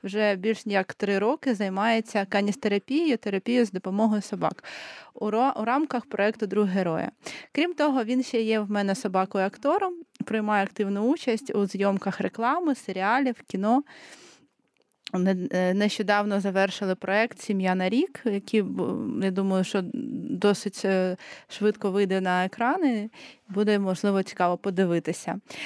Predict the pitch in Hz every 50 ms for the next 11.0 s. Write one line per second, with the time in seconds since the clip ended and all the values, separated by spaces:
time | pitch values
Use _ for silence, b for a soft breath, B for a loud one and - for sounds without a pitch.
0 | B B B 180 240 277 370 403 - 320 285 - - 233 220 214 - 240 190 214
1 | 220 240 - 226 190 190 214 214 185 190 185 190 - - 196 185 180 175 185 233
2 | 285 381 403 _ _ B B 311 294 262 247 B B 185 185 196 208 214 226 247
3 | 262 247 - - 226 226 214 190 180 156 165 - - 226 247 247 240 - 262 262
4 | - 269 247 240 240 240 226 220 254 254 247 - 247 233 226 233 233 233 226 -
5 | - 240 214 214 220 - B B B B B 196 196 190 247 277 277 262 220 208
6 | 220 202 202 - - - 190 185 - - - 190 180 170 165 190 226 269 349 370
7 | - B B B 294 247 B B 180 185 190 208 220 214 208 240 233 226 233 233
8 | 240 233 - 220 214 208 202 - - 208 190 185 - - - 196 190 185 180 180
9 | - 185 190 - - 233 226 202 - 214 185 - - 208 202 208 214 202 - 240
10 | 247 269 - - 190 196 185 180 202 226 240 254 240 262 254 - - 269 254 254